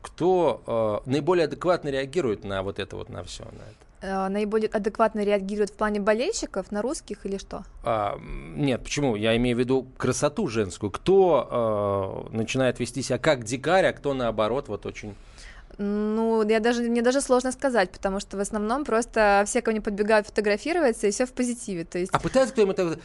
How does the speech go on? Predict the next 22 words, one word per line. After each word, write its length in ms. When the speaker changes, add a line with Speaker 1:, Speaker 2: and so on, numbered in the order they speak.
Speaker 1:
э, 320
ненароком 960
дотронуться 720
там 240
Speaker 2:
Нет, 60
Speaker 1:
как-то? 200
Speaker 2:
только 260
приобнять. 600
<laughs> 40
Speaker 1:
Как-то. 420
Speaker 2:
Все. 380
Очень 340
все 260
вежливые, 460
галантные, 560
то 140
есть 200
как-то 600
мужчины 340
ведут 300
себя 160
корректно 540